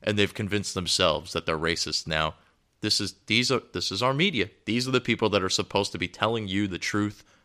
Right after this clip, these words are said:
supposed to be giving you accurate information, and they don't even know what the hell is going on between their own ears, you know, other than Trump setting up camp because he lives there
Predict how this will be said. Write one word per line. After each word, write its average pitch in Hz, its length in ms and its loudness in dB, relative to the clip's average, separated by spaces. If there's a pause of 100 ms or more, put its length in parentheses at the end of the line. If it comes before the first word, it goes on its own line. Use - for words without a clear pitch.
(100)
supposed - 300 -6
to - 40 -12
be 85 100 -2
giving 98 340 0
you 95 220 0
accurate 92 460 0
information, 87 680 -2 (440)
and 76 120 -8
they 92 80 2
don't 90 180 0
even 80 200 -4
know 82 320 2
what 98 240 -2
the 95 80 2
hell 92 200 0
is 90 80 -2
going 82 260 2
on 82 140 2
between 85 360 -6
their 85 180 2
own 87 180 0
ears, 85 400 -4 (220)
you 98 140 2
know, 78 220 -4 (220)
other 101 320 2
than 85 360 -4 (360)
Trump 87 300 -2
setting 85 320 0
up - 140 -4
camp - 320 -2 (800)
because 80 320 -2
he 92 80 0
lives 95 300 2
there 69 240 -6